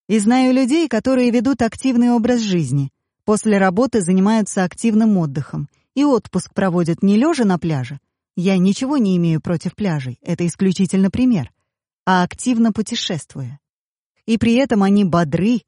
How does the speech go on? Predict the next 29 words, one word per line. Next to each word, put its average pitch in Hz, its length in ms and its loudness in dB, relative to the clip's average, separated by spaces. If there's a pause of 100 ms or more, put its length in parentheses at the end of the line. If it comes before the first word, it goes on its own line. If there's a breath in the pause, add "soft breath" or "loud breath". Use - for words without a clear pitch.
(140)
полны 180 420 2
энергии 156 580 -2 (240)
и 214 100 2
никогда 220 420 2
не 262 160 2
жалуются 185 560 0
на 156 180 2
апатию, 208 560 -2
усталость 226 760 -4 (120)
и 190 40 -4
отсутствие 165 680 -4
сил. 123 320 -10 (720)
Поэтому 220 460 2
не 220 160 4
воруйте 240 440 2
у 170 60 0
себя 170 320 -2
впечатления, 185 960 0
эмоции, 175 580 -2
чувства. 160 580 -6 (540)
Ищите 233 560 0
то, 240 220 0
что 185 180 -4
приносит 185 520 0
вам 175 200 0
радость, 135 540 -6 (220)
что - 240 -2
дарит 208 340 2
энергию, 165 600 0